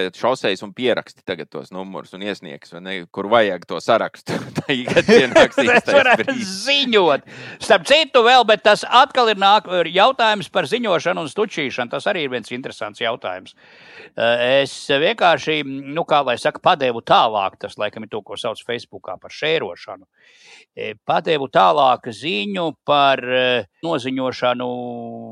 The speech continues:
Speaker 2: valsts drošības iestādēm. Nu, gadījumā, ja mēs redzam kaut kāds pretvalstisks vai huligānisks ar, ar orku revanšisma smaciņu piesātinātas lietas, tad vajadzētu ziņot.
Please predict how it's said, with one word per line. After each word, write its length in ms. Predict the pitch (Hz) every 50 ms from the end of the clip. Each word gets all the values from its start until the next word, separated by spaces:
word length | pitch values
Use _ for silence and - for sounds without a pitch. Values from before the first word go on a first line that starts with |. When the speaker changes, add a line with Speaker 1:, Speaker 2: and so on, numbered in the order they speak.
| 120 123 127
Speaker 2:
valsts 300 | 135 139 135 120 104 113
drošības 460 | 139 160 160 110 - 104 95 - - 117
iestādēm. 580 | 110 101 - - 92 92 95 - 107 107 107
Nu, 100 | 117 120 120
gadījumā, 560 | 123 117 113 113 101 104 104 - 110 110 113
ja 80 | 117 117
mēs 200 | 123 120 - -
redzam 260 | 117 113 - 113 107
kaut 180 | - - 117 -
kāds 240 | - 117 113 - -
pretvalstisks 880 | _ 131 135 - 135 113 104 104 - - - 107 - - - - - -
vai 260 | 113 113 110 110 104 - _ _ _ _ - - - -
huligānisks 880 | - - 151 147 135 113 123 117 117 117 117 104 - - - - -
ar, 220 | 123 117 113 113 117
ar 280 | 120 120 113 113 113 120
orku 560 | - 127 131 135 117 - - 127 123 117 120 117
revanšisma 880 | 131 135 131 123 110 110 104 - 117 107 - - 123 117 110 110 113 107
smaciņu 540 | - - 123 123 131 - - 127 110 107 101
piesātinātas 680 | - 131 117 - 123 110 - - 120 113 117 - - -
lietas, 240 | 160 135 123 - -
tad 80 | 120
vajadzētu 360 | 123 123 117 117 107 101 -
ziņot. 280 | - 190 262 294 - _